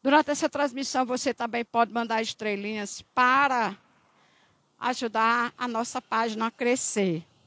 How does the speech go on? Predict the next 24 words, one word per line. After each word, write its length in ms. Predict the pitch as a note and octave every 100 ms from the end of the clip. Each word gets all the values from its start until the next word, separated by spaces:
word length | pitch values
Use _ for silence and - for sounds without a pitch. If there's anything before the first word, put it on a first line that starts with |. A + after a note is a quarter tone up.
| _
tá 100 | -
bom? 380 | D#3 G#3 C#4 D#4+ D#4+ _ _ _ _ _
Espero 300 | - - A#3
que 100 | -
você 300 | A3 B3 C4
possa 320 | - A3 G3+
nos 240 | G#3+ B3+ B3+
ajudar 380 | B3+ B3 G#3+ A3
também, 500 | A#3+ A#3 G#3+ A3+ A#3+
enviando 560 | F#3+ A#3+ D#4 E4+ D#4
estrelas, 880 | C4 A#3+ - B3+ C#4 C#4 C4 G#3 -
que 100 | A#3
é 80 | A3+
um 460 | A#3 A#3 A3+ G#3+ - _ _ - - - - - -
presente 960 | D4+ D#4 B3+ B3 F4 F4+ F4+ - E4 E4
digital, 1120 | A#3 E4+ C#4+ F4 - - C4 B3 A3+ F#3+ E3 _ _ _ _ _ _ _ _ _ _ _ _ _
que 120 | -
vai 180 | G#3 A#3
me 100 | A#3
ajudar 800 | A#3+ G#3+ G3 F#3+ G#3 G#3+ A3 A3+ _ _ _ _ _ _ _ _ _ _ _ _ _ _ _ _ _ _ _ _ _ _
a 100 | B3+
seguir 440 | - C4+ A3 G#3+
nesse 320 | G3+ G#3+ - -
trabalho, 480 | B3 G#3+ D#3+ -